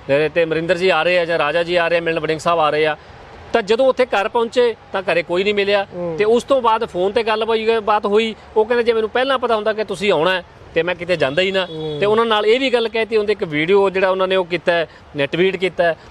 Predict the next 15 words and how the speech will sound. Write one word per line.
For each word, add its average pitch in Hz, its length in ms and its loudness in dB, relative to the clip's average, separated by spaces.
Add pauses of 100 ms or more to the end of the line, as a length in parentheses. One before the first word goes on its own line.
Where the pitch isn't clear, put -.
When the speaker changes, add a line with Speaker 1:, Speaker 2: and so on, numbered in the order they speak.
(140)
Speaker 1:
ਉਹ 190 80 4
ਕਹਿੰਦੇ 214 240 0
ਕੋਈ 208 220 0
ਗੱਲ 202 180 0
ਨਹੀਂ, 220 200 0 (520)
ਤੇ 170 100 2
ਜਦੋਂ 190 400 2
ਤੁਹਾਡੀ 202 300 0
ਜ਼ਰੂਰਤ 185 400 0
ਹੋਈ 190 160 2
ਤੁਹਾਨੂੰ 175 260 -2
ਜ਼ਰੂਰ 196 220 2
ਸੱਦਾ 180 260 -2
ਦੇਵਾਂਗੇ। 165 420 0 (520)
ਤੇ 175 400 2